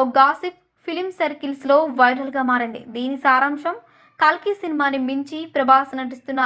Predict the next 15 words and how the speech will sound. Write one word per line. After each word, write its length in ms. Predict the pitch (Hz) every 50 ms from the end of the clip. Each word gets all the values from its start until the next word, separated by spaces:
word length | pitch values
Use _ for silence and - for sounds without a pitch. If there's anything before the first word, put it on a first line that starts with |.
| 247 - - 247
రాజాసాబ్లో 800 | 247 247 254 247 277 277 277 - 277 262 254 247 262 269 262 - - - - _ _ _ _ _ - 247
విఎఫ్ఎక్స్ 580 | 285 302 339 359 359 - 359 359 359 - - 330 311 -
షాట్స్ని 440 | - 294 269 269 262 - - 269 285 269
ఉపయోగిస్తున్నారన్నదే 1000 | 254 269 269 269 269 269 285 285 - 285 269 262 262 254 254 247 262 247 262 269 294 - - - _ _ - 233
ఆ 20 | 240 240
గుసగుస. 340 | 240 240 - 247 240 - - - - - _ _ _ _ - - _ _ - 330
అయితే 200 | 381 381 - 381 330
ఇది 120 | 302 277 262
నిజమేనా? 420 | 240 233 247 269 277 285 277 277 285 311 339 - _ _ _ _ _ _ _ _ _ -
కల్కిని 440 | 311 320 359 349 - 403 392 370 330 294 269 269
మించి 280 | 277 302 294 - 349 330 254 214
విజువల్ 380 | 247 233 262 277 294 277 - - 254
ఎఫెక్ట్స్తో 480 | 240 254 262 254 - - - - 285 269 - - - - 233 233
రాజాసాబ్ 640 | 220 233 240 254 285 285 - 302 285 285 285 - - - _ _ _ - -
మెస్మరైజ్ 540 | 220 240 - - 277 277 285 294 285 294